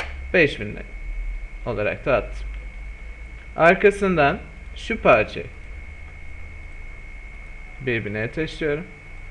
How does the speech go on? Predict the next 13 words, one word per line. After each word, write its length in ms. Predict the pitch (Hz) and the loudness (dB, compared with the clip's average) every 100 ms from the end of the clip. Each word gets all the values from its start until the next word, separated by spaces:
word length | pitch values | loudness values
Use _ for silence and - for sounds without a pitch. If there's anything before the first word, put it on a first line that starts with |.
| - - - | -12 -12 -12
Soruları 520 | - 170 143 143 135 | 2 6 8 8 8
okey 340 | 127 127 127 120 | 6 6 4 4
diyerek 320 | 113 104 - | 2 2 0
geçebilirsiniz. 1000 | 117 - 151 151 151 - 160 208 - - - - - - - - - - - - - - - - - - - - - | -4 -2 -2 -2 -4 -4 -8 -8 -10 -10 -10 -10 -10 -12 -14 -14 -12 -10 -6 2 6 6 4 2 -2 -4 -6 -6 4
Geldim. 680 | 156 139 117 113 117 135 156 - | 8 8 6 4 2 2 0 -6
Şu 220 | - 131 | -8 -2
parçayı 420 | 113 101 - 101 | 0 0 0 -4
da 120 | - 123 | -4 2
bağladım. 440 | 139 147 143 160 - - - - - - - 190 | 4 4 2 -4 -8 -12 -14 -14 -12 -12 0 10
Burada 360 | 196 185 175 | 10 10 8
da 280 | 156 160 160 | 10 10 8
objelerimizin 840 | - 143 147 143 123 117 101 107 101 | 4 2 4 4 6 4 0 -4 -8
ismine 420 | 95 - 139 185 | -8 -2 0 0